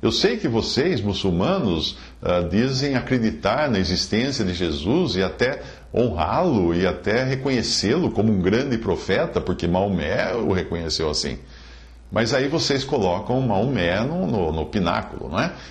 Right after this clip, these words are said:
E Jesus em algum grau abaixo. E você até citou uma lista de virtudes que agradam a Deus. Vamos ver algumas dessas virtudes, ah, colocadas em relação a Jesus e a Maomé.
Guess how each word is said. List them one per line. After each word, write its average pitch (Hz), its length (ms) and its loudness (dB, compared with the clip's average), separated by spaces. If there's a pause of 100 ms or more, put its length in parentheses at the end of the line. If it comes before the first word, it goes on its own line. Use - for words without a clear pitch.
(120)
E 92 360 2
Jesus 113 480 0
em 143 100 0
algum 120 260 2
grau 95 380 2
abaixo. 80 680 -2 (260)
E 110 60 2
você 120 580 2
até 113 240 0
citou 113 420 0
uma 123 140 2
lista 101 400 2
de 92 80 2
virtudes 110 800 0
que - 100 -2
agradam 90 640 0
a 73 60 0
Deus. 64 440 -4 (320)
Vamos 233 300 0
ver 175 320 2
algumas 135 600 2
dessas 104 340 0
virtudes, 73 840 -2 (520)
ah, 92 400 2 (600)
colocadas 104 640 0
em 98 60 2
relação 92 400 2
a - 20 0
Jesus 107 480 0
e 139 40 0
a 120 60 0
Maomé. 95 460 -2